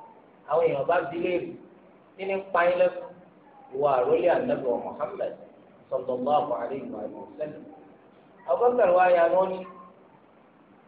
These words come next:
ọlá Ànábì sallallahu alayhi wa sallam, qama fina Rasulullah sallallahu alayhi wa sallam, 'ama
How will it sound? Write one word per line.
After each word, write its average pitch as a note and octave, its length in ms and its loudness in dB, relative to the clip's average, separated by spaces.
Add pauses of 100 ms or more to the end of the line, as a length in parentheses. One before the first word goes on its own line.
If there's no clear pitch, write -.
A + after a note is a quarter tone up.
(220)
ọlá A3+ 160 4
Ànábì G3 260 2
sallallahu E3 440 0
alayhi D#3 200 0
wa - 60 -8
sallam, D#3+ 320 0 (840)
qama E3 320 4
fina E3 360 -2 (720)
Rasulullah D#3+ 800 0 (100)
sallallahu D3 720 -2
alayhi C3+ 400 -4
wa C3 160 -2 (260)
sallam, - 380 -4 (1800)
'ama F3+ 420 2